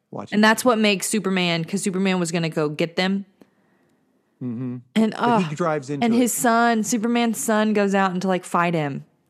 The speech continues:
Speaker 1: Yeah.
Speaker 2: Like, goes out into space and is like, "You can't do this, Dad." And then
Speaker 1: Right.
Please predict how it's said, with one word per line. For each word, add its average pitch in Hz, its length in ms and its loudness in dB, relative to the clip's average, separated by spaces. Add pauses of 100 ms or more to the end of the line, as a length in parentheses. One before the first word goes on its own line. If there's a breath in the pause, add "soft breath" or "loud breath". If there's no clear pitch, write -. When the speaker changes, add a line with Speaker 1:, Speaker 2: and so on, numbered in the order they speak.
(480 soft breath)
Speaker 1:
Yeah. 101 280 -6 (100)
Speaker 2:
Like, 202 140 -10
goes 202 180 2
out 196 120 2
into 185 140 0
space 180 380 -2
and 165 80 -4
is 160 60 -6
like, 160 180 -6
"You 180 80 -4
can't 180 300 -2
do 185 160 0
this, 175 240 -2
Dad." 151 460 -8 (200)
And 170 180 -6
then 151 360 -8
Speaker 1:
Right. 104 260 -10